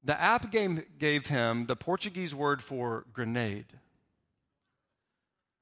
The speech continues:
And so he writes "grenade" on this napkin and hands it to the server. The server immediately takes this as a bomb threat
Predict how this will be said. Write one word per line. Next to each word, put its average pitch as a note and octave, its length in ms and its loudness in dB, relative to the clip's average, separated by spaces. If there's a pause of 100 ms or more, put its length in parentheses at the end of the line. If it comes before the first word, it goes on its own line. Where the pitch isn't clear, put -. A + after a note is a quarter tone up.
(640)
And C#3+ 160 2
so F3 160 4
he F3 160 4
writes G3+ 500 6
"grenade" E3+ 880 4 (520)
on D#3+ 140 6
this D#3+ 220 2
napkin D#3+ 500 4
and C3 240 -2
hands D#3+ 300 2
it D#3 100 -8
to D#3 100 -2
the C3 60 -4
server. B2+ 400 -6 (1900)
The - 80 4
server B3 640 8
immediately G#3+ 560 6
takes G3+ 380 4
this F3+ 260 4
as D#3+ 640 4 (120)
a D3 80 2
bomb D3+ 320 4
threat A#2 300 -2